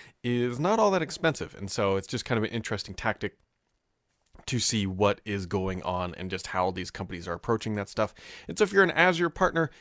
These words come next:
you've probably been receiving this stuff. It, it's been going on for a little bit, but it seems like Google sent out another wave of these things, uh, in the past couple of weeks just because I got a bunch of tips, and actually somebody sent me some pictures of it.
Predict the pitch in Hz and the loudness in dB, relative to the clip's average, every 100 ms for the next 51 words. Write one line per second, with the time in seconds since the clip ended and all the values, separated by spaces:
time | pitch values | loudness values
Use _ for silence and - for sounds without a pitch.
0 | - 147 180 165 165 156 131 156 151 143 | -6 0 4 4 4 2 0 0 2 0
1 | - 143 - 143 - 156 - 233 - 269 | 0 0 2 0 0 -6 -2 0 0 4
2 | 196 175 143 131 147 151 151 139 139 190 | 4 4 2 4 4 4 4 2 4 0
3 | 175 160 139 151 147 - 135 135 117 117 | 2 0 2 2 2 0 -2 0 2 2
4 | 117 104 110 117 127 123 - 131 131 - | 4 4 4 2 0 -2 -2 -2 -2 -8
5 | - - - 104 104 101 104 123 110 - | -20 -20 -12 -4 -2 -2 -2 -2 -2 -6
6 | 107 98 113 - 110 - 98 - 92 98 | -4 -2 -2 -4 -8 -8 -8 -6 -4 -2
7 | 98 92 120 120 - - 127 - 104 101 | -2 -2 0 -2 -4 2 2 2 -4 -4
8 | - 104 104 95 92 - 95 - - 139 | -4 -6 -4 -4 -6 -10 -12 -6 -6 -4
9 | 120 113 110 | 0 0 0